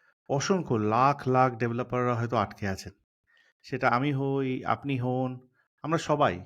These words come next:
কোনো না কোনো সময় ওই হেলের মধ্যে ঢুকেছি। তো আমার উপলব্ধি দিয়ে এই ভিডিওটা এই জন্য বানানো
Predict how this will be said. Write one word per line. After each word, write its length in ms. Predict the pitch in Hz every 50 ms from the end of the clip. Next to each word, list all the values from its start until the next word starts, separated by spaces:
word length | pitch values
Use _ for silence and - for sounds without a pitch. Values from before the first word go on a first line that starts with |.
| - _
কোনো 220 | - 131 135 151 160
না 60 | 147
কোনো 260 | 143 - 139 143 143
সময় 420 | 143 - 139 135 139 143 147 147
ওই 280 | - 120 135 135 131 127 -
হেলের 240 | 123 120 120 120 120
মধ্যে 220 | 123 127 117 117
ঢুকেছি। 360 | 95 101 90 - 92 - - - _ _ -
তো 60 | 147
আমার 180 | 139 151 175 175
উপলব্ধি 400 | 175 196 196 214 202 196 220 190
দিয়ে 260 | 165 156 135 131 135
এই 180 | - - 143 143
ভিডিওটা 380 | 135 139 131 156 165 160 170
এই 80 | 147 131
জন্য 220 | 127 151 170 175
বানানো 480 | 147 135 127 120 110 101 98 127 180